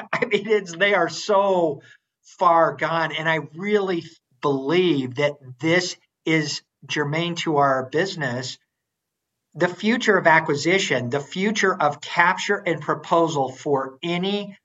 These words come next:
federal opportunity, it's not gonna go back to far-based contracting. We're never gonna do another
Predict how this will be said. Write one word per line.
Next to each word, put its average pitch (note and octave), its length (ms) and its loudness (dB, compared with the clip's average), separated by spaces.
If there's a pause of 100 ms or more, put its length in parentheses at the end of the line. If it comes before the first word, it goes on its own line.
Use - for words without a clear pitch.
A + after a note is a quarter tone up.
federal E3+ 600 2
opportunity, D3 1000 0 (440)
it's F#3+ 180 2
not A3 160 4
gonna A3 140 2
go G3 160 4
back F3+ 360 4
to D3+ 80 -8
far-based D3+ 540 2
contracting. A#2 640 -6 (100)
We're E3 280 2
never D#3+ 480 2
gonna C3+ 260 -8
do C3+ 240 -2
another C#3 540 -2